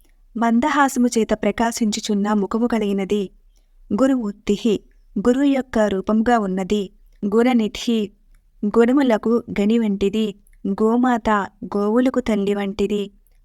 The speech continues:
గుహజన్మభూః, కుమారస్వామి పుట్టుకకు తల్లి అయినది. దేవేసి, దేవతలకు పాలకురాలు.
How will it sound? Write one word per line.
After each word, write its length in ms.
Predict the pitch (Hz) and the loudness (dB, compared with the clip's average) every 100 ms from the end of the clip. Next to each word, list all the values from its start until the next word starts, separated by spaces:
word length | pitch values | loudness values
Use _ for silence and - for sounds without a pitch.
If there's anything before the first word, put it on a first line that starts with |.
| - 214 | -4 -2
గుహజన్మభూః, 920 | 240 247 214 196 202 - 226 202 208 - _ _ _ _ - _ - | 2 2 2 0 -2 -2 -2 0 -2 -4 _ _ _ _ -20 _ -2
కుమారస్వామి 840 | 233 240 254 285 - - 226 214 | 2 2 2 0 -2 -2 2 0
పుట్టుకకు 640 | 208 196 220 214 202 214 | 0 -2 -2 -2 -2 -2
తల్లి 380 | 220 190 190 220 | -2 -2 -2 -2
అయినది. 520 | 214 190 190 202 202 - _ _ _ _ _ 208 | -2 -2 -6 -6 -8 -12 _ _ _ _ _ -2
దేవేసి, 800 | 208 233 247 202 196 220 202 208 _ - 190 | 2 2 2 0 -2 -2 -2 -4 _ -8 -2
దేవతలకు 720 | 202 220 254 277 240 208 214 | 2 2 2 0 -2 0 -2
పాలకురాలు. 840 | - 190 185 220 233 226 202 196 | -2 -2 -2 0 0 0 -2 -6